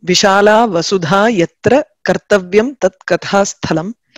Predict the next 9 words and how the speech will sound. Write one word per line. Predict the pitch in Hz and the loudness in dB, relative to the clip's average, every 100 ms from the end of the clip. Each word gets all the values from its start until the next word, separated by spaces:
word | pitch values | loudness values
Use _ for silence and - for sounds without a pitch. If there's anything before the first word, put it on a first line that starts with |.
| - - - - - - | -20 -20 -20 -20 -10 -2
சோதனம் | 185 196 175 208 208 262 - | 2 2 2 0 0 -4 -6
மார்ஜனம் | 175 180 180 202 208 214 247 202 | -2 -2 0 -2 -2 -4 -8 -8
பூமேஹே | - 190 202 202 196 185 214 240 | -6 -4 -2 0 0 0 0 2
லேபனம் | 180 190 214 208 233 233 | 2 2 2 -2 -4 -4
தாதுமண்டனம் | - 175 240 214 185 180 180 190 254 - - - - _ 170 156 | 0 0 0 -4 -4 -2 -2 -4 -8 -16 -20 -20 -20 _ -18 -4
கிருஹோபஸ்கரம் | 185 190 233 247 247 240 - - 208 226 269 | 0 2 4 4 2 0 0 0 0 0 -4
உத்ருத்ய | 180 165 175 214 - 214 254 | -8 -6 -4 -4 2 2 2
கிருஹகோணே | 185 175 214 175 180 196 208 | 0 -2 -2 0 0 -2 -2
நிவேசயத். | 233 175 190 196 196 175 196 | -4 0 2 2 0 0 -2